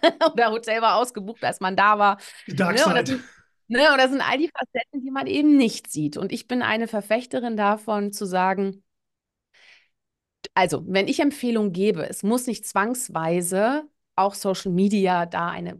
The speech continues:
Speaker 1: unglaublich zentrale und zentral wichtige Rolle spielen.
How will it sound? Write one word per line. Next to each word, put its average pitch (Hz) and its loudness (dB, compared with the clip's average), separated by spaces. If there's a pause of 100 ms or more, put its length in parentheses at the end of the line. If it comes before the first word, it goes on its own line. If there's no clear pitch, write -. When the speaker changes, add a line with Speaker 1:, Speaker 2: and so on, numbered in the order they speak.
(140)
Speaker 1:
unglaublich 190 0
zentrale 175 -2
und 170 -10
zentral 170 -6
wichtige 165 -10
Rolle 160 -6
spielen. 151 -6